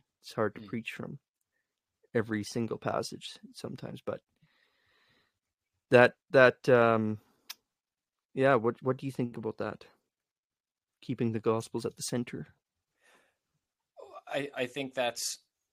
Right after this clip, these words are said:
Speaker 2: uh, I mean, well, fundamental for Christians too, right? The gospel is the good news of Jesus Christ. It is the proclamation of his victory, not only over, uh, sin and Satan and death, but also over, I think, you know, human institution,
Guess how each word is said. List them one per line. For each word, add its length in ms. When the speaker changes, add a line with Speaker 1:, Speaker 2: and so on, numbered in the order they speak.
Speaker 2:
uh, 200
I 40
mean, 180
well, 120
fundamental 520
for 140
Christians 680
too, 200
right? 120
The 80
gospel 540
is 140
the 80
good 200
news 180
of 80
Jesus 280
Christ. 400
It 100
is 180
the 80
proclamation 720
of 80
his 160
victory, 440
not 160
only 340
over, 460
uh, 140
sin 320
and 120
Satan 320
and 120
death, 340
but 100
also 460
over, 400
I 60
think, 280
you 100
know, 140
human 300
institution, 600